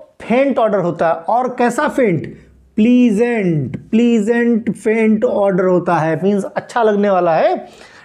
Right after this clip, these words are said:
टेस्ट कैसा है? स्लाइट बिटर टेस्ट होता है। सॉल्युबिलिटी प्रोफाइल की बात करें तो इनसॉल्युबल पानी में घुलनशील नहीं है, ध्यान रखना, नहीं तो आपके लिए तो सब कुछ पानी में घुलनशील है।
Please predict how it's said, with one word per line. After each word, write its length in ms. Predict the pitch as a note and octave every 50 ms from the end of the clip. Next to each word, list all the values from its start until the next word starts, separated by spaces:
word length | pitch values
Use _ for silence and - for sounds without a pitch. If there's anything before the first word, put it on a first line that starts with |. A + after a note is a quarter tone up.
| - _ -
टेस्ट 300 | A#3 C4 C4 C4 C4 - -
कैसा 320 | C4 B3 A#3+ - C4 A#3+
है? 140 | A3+ C4 C4
स्लाइट 580 | C4 - - - - G3+ F#3+ G3+ G#3+ G3+ G#3+ -
बिटर 340 | F3 D3+ E3+ D3+ - F#3+ F3+
टेस्ट 340 | E3 - G#3 G#3+ G#3+ - -
होता 220 | G#3+ G#3+ A3 A#3 G#3
है। 200 | F#3+ A3+ A#3 - - - - - _ _ -
सॉल्युबिलिटी 580 | - - A3+ A3+ A#3 A3+ A#3+ B3 B3 G#3+ D4+
प्रोफाइल 440 | B3+ D4 C#4 B3 - A#3+ A3+ A#3 A#3
की 100 | G3+ A3+
बात 220 | G#3 G#3 G3+ G3+ -
करें 240 | - A3 B3+ C#4+ D4+ D4 - - - - - _ _ -
तो 280 | B3 C4+ - - - -
इनसॉल्युबल 600 | A#3+ B3 C4 A3 - A3+ G#3+ G#3 G#3 G#3 A#3+ A#3+ A#3 - -
पानी 300 | G#3 F#3+ F#3+ G3 G3 G3+
में 260 | G3 G3 G#3 A3 F#3
घुलनशील 600 | D#3 E3 F3 F3+ F3+ D#3 - - G3 G3+ G3+ G3
नहीं 460 | D#3+ D3+ C#3+ C#3+ A#2+ C#3+ F#3 G3+ G3+ F3
है, 380 | E3+ F3+ F3 E3 D3+ B2+ - - - - _ _ - B2+
ध्यान 260 | D#3 F#3 G#3+ A3 G3+
रखना, 560 | G#3 - A3 A3+ C4 C#4 D4 C#4+ C#4+ - - - _ _ F#3
नहीं 240 | F#3 G3+ G3+ A3
तो 120 | A3 A3 A3
आपके 400 | G#3 G#3 G#3+ G#3+ - - A#3 A3
लिए 180 | G#3+ A3 A3+ G#3+
तो 120 | A3 A3+
सब 260 | G#3+ - A3 G#3 -
कुछ 160 | - B3 A3 -
पानी 340 | - - A3 A3+ A#3 B3
में 120 | B3 B3 A#3+
घुलनशील 540 | F#3 A3 A#3 A#3+ A3+ A3 - B3+ A#3+ A3 G3+
है। 120 | G3 G3+